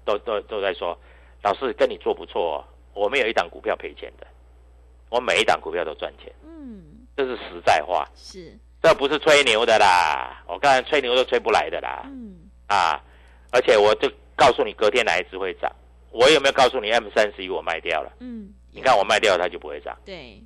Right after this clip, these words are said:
Speaker 1: 对不对？我有没有告诉你世芯会涨，涨到一千块？
Speaker 2: 嗯。
Speaker 1: 啊，一千块以上你就不要追，对不对？我有没有告诉你爱普会涨？啊，涨了快一倍了，后面还有一倍，你要不要做？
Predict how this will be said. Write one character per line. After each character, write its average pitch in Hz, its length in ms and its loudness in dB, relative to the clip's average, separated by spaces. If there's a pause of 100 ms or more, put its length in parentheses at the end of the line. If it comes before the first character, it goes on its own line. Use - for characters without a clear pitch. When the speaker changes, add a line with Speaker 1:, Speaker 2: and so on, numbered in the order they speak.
(380)
Speaker 1:
对 127 80 -2
不 - 20 0
对？ 135 80 6 (520)
我 139 140 2
有 156 80 6
没 156 80 2
有 147 80 4
告 139 160 4
诉 135 100 -2
你 107 180 -4
世 117 140 -10
芯 107 160 -10
会 101 160 -4
涨， 78 260 -4
涨 87 100 -4
到 107 120 2
一 104 60 0
千 92 200 -6
块？ 90 220 0 (160)
Speaker 2:
嗯。 113 180 -16
Speaker 1:
啊， 135 60 0
一 151 80 0
千 156 140 0
块 139 160 6
以 113 60 4
上 120 140 2
你 101 40 -14
就 104 60 -8
不 101 100 -2
要 98 100 2
追， 92 240 -6 (920)
对 131 80 2
不 139 60 4
对？ 147 40 8 (560)
我 147 80 0
有 170 60 2
没 170 60 4
有 156 60 6
告 156 140 6
诉 147 100 -2
你 117 80 -4
爱 139 140 6
普 101 120 -2
会 113 180 4
涨？ 73 220 -2 (760)
啊， 104 340 6 (420)
涨 113 140 2
了 127 60 4
快 139 160 6
一 139 80 4
倍 143 240 6
了， - 160 -2 (240)
后 165 160 2
面 151 100 2
还 147 80 6
有 117 80 6
一 110 60 2
倍， 120 280 2 (260)
你 110 80 -4
要 127 60 2
不 131 60 -4
要 131 80 0
做？ 113 260 0